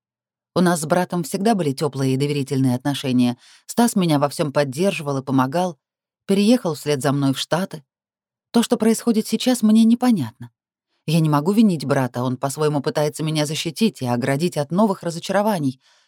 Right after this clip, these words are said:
Вот только я уже выросла, сама в состоянии решать за себя. Новая встреча с Макаром, конечно, подкосила меня, но не настолько, чтобы ограждать его от встреч с сыном.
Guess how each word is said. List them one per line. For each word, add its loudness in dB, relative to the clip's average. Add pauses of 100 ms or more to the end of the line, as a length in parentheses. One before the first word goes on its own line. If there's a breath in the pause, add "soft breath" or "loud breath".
(140)
Вот -2
только 2
я 2
уже 0
выросла, -8 (380)
сама 0
в -10
состоянии 0
решать -4
за -6
себя. -12 (1120)
Новая 2
встреча -6
с -8
Макаром, 0
конечно, -4
подкосила -2
меня, 0 (340)
но 4
не 2
настолько, 0
чтобы -2
ограждать -2
его -2
от -4
встреч -6
с -10
сыном. -8